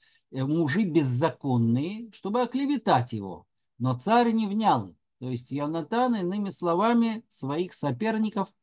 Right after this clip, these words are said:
обыграл. Он успел,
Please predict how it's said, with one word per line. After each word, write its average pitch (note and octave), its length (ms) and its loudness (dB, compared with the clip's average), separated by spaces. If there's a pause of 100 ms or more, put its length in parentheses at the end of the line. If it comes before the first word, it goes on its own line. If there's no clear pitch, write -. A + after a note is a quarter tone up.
обыграл. D3+ 840 4 (360)
Он A3+ 320 4 (1700)
успел, G3+ 800 2